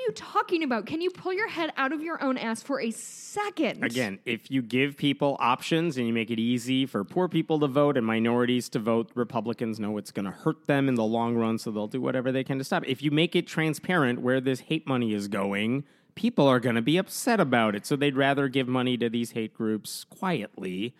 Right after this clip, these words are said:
Speaker 1: <sighs>
Speaker 2: um, 'cause that's their
Speaker 1: Fucning
Speaker 2: base.
Speaker 1: br-,
Speaker 2: Those are the
Speaker 1: I'm
Speaker 2: people who fund their campaigns. What
Speaker 1: Yeah,
Speaker 2: else?
Speaker 1: that
Speaker 2: I don't
Speaker 1: sucks.
Speaker 2: know. Uh, anyway,
Speaker 1: Do you
Speaker 2: can
Speaker 1: want
Speaker 2: I, let me
Speaker 1: you
Speaker 2: do
Speaker 1: go,
Speaker 2: a
Speaker 1: you go,
Speaker 2: personal
Speaker 1: you
Speaker 2: one.
Speaker 1: go.
Speaker 2: Here's
Speaker 1: Oh,
Speaker 2: a
Speaker 1: yeah.
Speaker 2: personal one. Um, so a couple months ago, I read,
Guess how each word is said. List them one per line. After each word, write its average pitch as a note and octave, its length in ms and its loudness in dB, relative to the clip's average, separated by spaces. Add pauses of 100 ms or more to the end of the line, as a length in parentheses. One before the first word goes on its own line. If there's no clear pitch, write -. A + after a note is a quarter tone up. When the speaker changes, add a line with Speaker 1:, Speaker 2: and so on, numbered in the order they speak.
Speaker 1:
<sighs> - 520 -14
Speaker 2:
um, A2+ 300 0
'cause A#2+ 220 -2
that's A#2+ 240 -2
their B2+ 160 2
Speaker 1:
Fucning A#2+ 80 0
Speaker 2:
base. D#3+ 260 4
Speaker 1:
br-, - 60 -6
Speaker 2:
Those B2 180 0
are - 60 -2
the B2 60 2
Speaker 1:
I'm - 40 -6
Speaker 2:
people C3+ 220 0
who C3 80 2
fund C3+ 200 0
their C3 120 0
campaigns. C3 560 -4
What B2+ 120 -6
Speaker 1:
Yeah, C#3+ 80 -2
Speaker 2:
else? - 300 -10 (140)
Speaker 1:
that A2 140 0
Speaker 2:
I - 20 -6
don't F2+ 100 -8
Speaker 1:
sucks. - 440 -14 (200)
Speaker 2:
know. A#2+ 60 0
Uh, A#2+ 140 0 (580)
anyway, G2 380 -8
Speaker 1:
Do A#3 100 -2
you A3+ 40 2
Speaker 2:
can G#3+ 100 2
Speaker 1:
want - 80 -6
Speaker 2:
I, - 400 -18
let G#3 100 2
me B3 60 6
Speaker 1:
you A#3+ 40 4
Speaker 2:
do B3+ 60 2
Speaker 1:
go, G#3+ 60 6
Speaker 2:
a - 40 4
Speaker 1:
you F3 40 -2
go, - 60 -14
Speaker 2:
personal G3 520 2
Speaker 1:
you - 40 2
Speaker 2:
one. - 160 4
Speaker 1:
go. - 200 -4 (360)
Speaker 2:
Here's E4+ 180 2
Speaker 1:
Oh, D5+ 180 2
Speaker 2:
a F#4+ 40 2
Speaker 1:
yeah. B4+ 180 4
Speaker 2:
personal F3+ 360 2
one. G#2 420 -2 (420)
Um, C3 200 0
so - 160 4
a E3 40 4
couple G3 220 4
months E3+ 240 2
ago, A2+ 320 4
I A2+ 100 2
read, A2+ 460 0